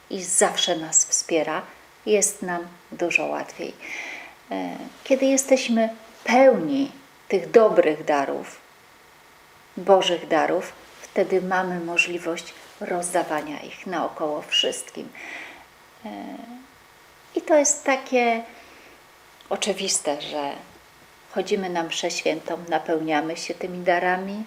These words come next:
rozdajemy, napełniamy, rozdajemy, napełniamy, rozdajemy. Nigdy, ale to nigdy nam ich nie braknie. Alicja i Bobek to zrozumieli.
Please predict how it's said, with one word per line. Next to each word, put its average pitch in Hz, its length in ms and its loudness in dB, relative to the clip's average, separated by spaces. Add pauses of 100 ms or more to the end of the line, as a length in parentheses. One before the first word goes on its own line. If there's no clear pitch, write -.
(120)
rozdajemy, 160 800 0
napełniamy, 185 880 -2
rozdajemy, 185 680 0
napełniamy, 156 680 -6
rozdajemy. 156 500 -4 (380)
Nigdy, 180 300 -6
ale 240 180 -2
to 247 160 -6
nigdy 220 480 -4 (520)
nam 143 240 -2 (100)
ich 165 280 -8 (320)
nie 165 180 -6
braknie. - 520 -6 (640)
Alicja 233 600 2
i 196 120 -6
Bobek 160 420 6
to 170 140 -2
zrozumieli. 175 760 -4